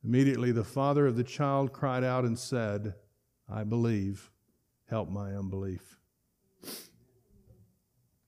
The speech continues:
Father, thank you for this word and this story and the faithfulness of a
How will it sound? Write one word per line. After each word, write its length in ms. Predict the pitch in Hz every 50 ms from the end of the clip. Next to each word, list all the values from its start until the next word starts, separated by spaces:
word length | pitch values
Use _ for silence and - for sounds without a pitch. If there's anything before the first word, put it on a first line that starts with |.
| _ _ _ _ 220 208 208 208 202 196 -
Father, 600 | 139 139 135 131 135 135 131 123 104 - - - -
thank 320 | - 139 139 135 123 - -
you 160 | 131 123 120
for 600 | 123 - - 123 117 110 110 113 110 110 110 104 107
this 680 | 104 110 107 - - - - - - - - - - - -
word 460 | 123 117 110 117 120 120 120 117 113
and 180 | 113 107 107
this 160 | 107 104 - -
story 500 | - - 123 117 113 113 113 110 110 110 - - - - _ _ _ _ _ _ _ _ _ _ _ _ _ _ _ _ _ -
and 140 | 120 127
the 60 | 127 127
faithfulness 640 | - 156 147 143 131 - 151 135 131 131 123 -
of 140 | 135 123 113
a 480 | 123 117 113 110 107 107 107 104 95